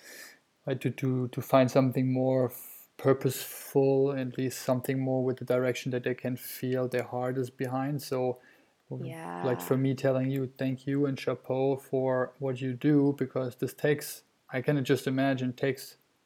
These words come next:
Speaker 1: a huge amount of courage to create your own business where you officially talk about, Look, I'm behind a holistic approach. I'm, I'm still in the system which does not agree with all of this, but I've been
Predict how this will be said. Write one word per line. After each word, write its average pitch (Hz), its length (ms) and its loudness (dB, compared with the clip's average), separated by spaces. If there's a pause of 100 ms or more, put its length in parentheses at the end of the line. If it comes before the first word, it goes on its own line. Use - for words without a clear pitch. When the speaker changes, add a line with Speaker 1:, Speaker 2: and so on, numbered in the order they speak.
(680)
Speaker 1:
a 131 340 -4
huge 139 260 -2
amount 139 200 0
of 131 100 -10
courage 131 480 -2
to 135 320 -8 (540)
create 139 300 2
your 131 120 0
own 131 160 0
business 143 340 4
where 123 160 4
you 127 180 4
officially 127 600 -2
talk 135 320 0
about, 123 300 -2
Look, 120 300 0 (600)
I'm 135 220 2
behind 131 440 2
a - 40 -6
holistic 135 540 0
approach. 131 600 -2
I'm, 135 320 -6
I'm 135 120 -8
still 156 300 8
in 151 80 8
the 135 80 6
system 151 500 2
which 131 280 0
does 127 200 0
not 139 520 4
agree 135 340 0
with 156 160 0
all 156 220 -4
of 160 140 -2
this, 175 220 -2
but - 280 -2
I've 131 220 -4
been 131 260 0